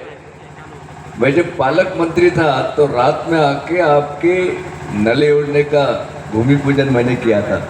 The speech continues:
आपको याद है? हाँ.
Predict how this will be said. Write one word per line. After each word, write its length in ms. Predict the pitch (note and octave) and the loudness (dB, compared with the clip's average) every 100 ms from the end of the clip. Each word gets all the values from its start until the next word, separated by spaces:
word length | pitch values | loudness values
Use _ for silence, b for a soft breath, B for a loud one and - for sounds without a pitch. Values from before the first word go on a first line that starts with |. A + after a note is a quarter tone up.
| - - | -12 -4
आपको 300 | A#2 - C#3+ | -4 0 2
याद 240 | C#3 C3+ E3 | 2 4 2
है? 80 | F3 - - - - - - - - - - - G3+ - - G#3 - - - - - A2+ | 0 -4 -12 -14 -14 -12 -12 -12 -10 -12 -10 -10 -10 -10 -10 -10 -10 -10 -8 -8 -6 -4
हाँ. 120 | G2+ | -4